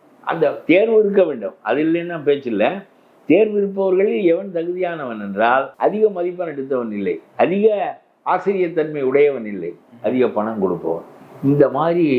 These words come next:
கொண்டு வந்த பிறகு கல்விக்கூடங்களை மூட வேண்டியதுதானே? உன்னுடைய பள்ளிக்கூடங்களுக்கு சாப்பாடு போடுகிறேன், உடை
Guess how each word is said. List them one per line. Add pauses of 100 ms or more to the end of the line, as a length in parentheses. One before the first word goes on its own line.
(180)
கொண்டு
வந்த
பிறகு (360)
கல்விக்கூடங்களை
மூட
வேண்டியதுதானே? (400)
உன்னுடைய
பள்ளிக்கூடங்களுக்கு (360)
சாப்பாடு
போடுகிறேன், (160)
உடை